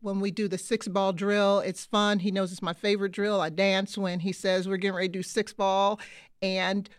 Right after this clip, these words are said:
when I was wa-, when I watch Serena play or any other, um, one of the greats play, and, uh, specifically when the ball goes up in the air, I get really excited because I hear Derek in the back of my head going,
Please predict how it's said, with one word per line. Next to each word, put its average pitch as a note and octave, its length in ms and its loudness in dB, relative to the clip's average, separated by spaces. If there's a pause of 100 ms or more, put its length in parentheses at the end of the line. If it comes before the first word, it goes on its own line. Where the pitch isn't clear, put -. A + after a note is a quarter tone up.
(140)
when A3 160 2
I A3 80 2
was G#3+ 160 0
wa-, A3 240 2
when G#3+ 160 0
I G3+ 80 2
watch A#3 320 2
Serena G#3+ 680 0 (140)
play - 480 -6 (320)
or F#3 320 0
any A#3+ 240 2
other, G#3+ 400 2
um, F#3 400 -2
one G#3 120 0
of F#3 100 -6
the F#3 80 -6
greats F#3+ 300 -2
play, F3 440 -4 (420)
and, F3+ 560 0
uh, - 160 -10
specifically A#3+ 880 -2
when G3 220 -2
the F#3 60 -2
ball G3+ 260 0
goes G#3+ 220 0
up G3+ 160 -4
in F3+ 80 -6
the - 200 -6
air, G3+ 240 2
I F#3 40 -2
get G3 200 0
really A#3+ 360 2
excited A3+ 560 2
because F#3 240 -4
I G3 80 0
hear G#3 160 2
Derek G#3 400 2
in F#3 80 0
the F#3 80 -4
back G3 320 0
of F3+ 60 -4
my D#3+ 120 -2
head G#3 360 0
going, F#3 280 -4